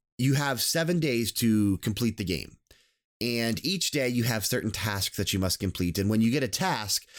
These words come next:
you, 'cause you have, like, a, a symbol on your hand that, that designates you as a player.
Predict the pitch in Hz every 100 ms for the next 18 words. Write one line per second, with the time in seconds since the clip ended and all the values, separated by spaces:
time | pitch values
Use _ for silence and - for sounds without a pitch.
0 | - - _ 117 120 - 135 151 170 160
1 | 139 123 110 98 90 - 156 151 110 101
2 | 95 120 104 95 - 95 98 113 107 110
3 | 104 - 95 82 - 110 82 55